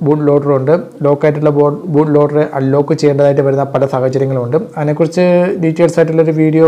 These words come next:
വേണമെങ്കിൽ ഞാൻ തയ്യാറാക്കി തരാം. അത്യാവശ്യമുള്ളവരുണ്ടെങ്കിൽ താഴെ കമന്റ് ചെയ്യുകയാണെങ്കിൽ അതിനെക്കുറിച്ചുള്ള ഡീറ്റെയിൽസ് ആയിട്ടൊരു വീഡിയോ ഞാൻ പറഞ്ഞുതരാം. അപ്പോൾ ഇത്രയും, ഇത്രയും കാര്യങ്ങൾ നിങ്ങൾക്ക് മനസ്സിലായി കാണുമല്ലോ.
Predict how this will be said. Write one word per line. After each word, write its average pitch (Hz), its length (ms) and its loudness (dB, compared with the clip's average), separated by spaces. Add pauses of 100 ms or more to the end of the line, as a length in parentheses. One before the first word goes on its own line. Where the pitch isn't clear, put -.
വേണമെങ്കിൽ 151 440 0
ഞാൻ 147 180 -2
തയ്യാറാക്കി 139 400 -2
തരാം. 139 180 -2 (200)
അത്യാവശ്യമുള്ളവരുണ്ടെങ്കിൽ 147 1120 -2
താഴെ 139 240 0
കമന്റ് 143 260 -4
ചെയ്യുകയാണെങ്കിൽ 143 360 0
അതിനെക്കുറിച്ചുള്ള 139 460 -4
ഡീറ്റെയിൽസ് 135 320 -4
ആയിട്ടൊരു 135 280 -2
വീഡിയോ 131 180 0
ഞാൻ 123 120 -6
പറഞ്ഞുതരാം. 123 360 -2 (1040)
അപ്പോൾ 175 140 6 (120)
ഇത്രയും, 220 400 -2
ഇത്രയും 240 240 2
കാര്യങ്ങൾ 220 240 2
നിങ്ങൾക്ക് 196 240 -2
മനസ്സിലായി 165 320 0
കാണുമല്ലോ. 151 320 -2